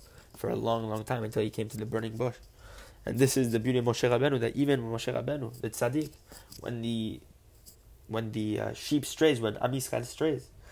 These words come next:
he constantly goes out for it, even if it's the lo-, the darkest and lowest place. And this is why the true tzaddik is constantly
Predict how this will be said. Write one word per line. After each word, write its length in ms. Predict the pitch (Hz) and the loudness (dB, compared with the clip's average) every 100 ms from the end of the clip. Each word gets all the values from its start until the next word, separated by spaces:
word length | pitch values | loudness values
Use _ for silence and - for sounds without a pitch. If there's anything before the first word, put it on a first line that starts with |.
| - - | -20 -8
he 140 | 113 | -2
constantly 380 | 120 123 127 113 | 2 2 2 2
goes 160 | 117 | 2
out 160 | 110 113 | 2 0
for 100 | - | -4
it, 160 | - - | -4 4
even 420 | - 156 139 123 - | 8 8 6 -2 -2
if 140 | 120 | -4
it's 200 | 117 - | -4 -6
the 80 | 110 | -2
lo-, 200 | 113 117 - | -2 -2 -2
the 140 | 107 | 0
darkest 340 | 117 120 107 | 2 0 -2
and 140 | 110 113 | -4 0
lowest 240 | 110 - | -2 -2
place. 260 | 110 110 - - - - - - - - - - - - - - | -6 -6 -12 -18 -20 -10 -8 -6 -10 -20 -20 -20 -20 -18 -16 -6
And 200 | 110 113 | -2 0
this 180 | 117 | 0
is 80 | 123 | 2
why 160 | 113 117 | 4 4
the 80 | 110 | 2
true 200 | - 127 | -2 -2
tzaddik 440 | - 110 131 - | -2 0 0 0
is 100 | 107 | -2
constantly 560 | - 113 - - 107 | 0 0 -2 -6 -6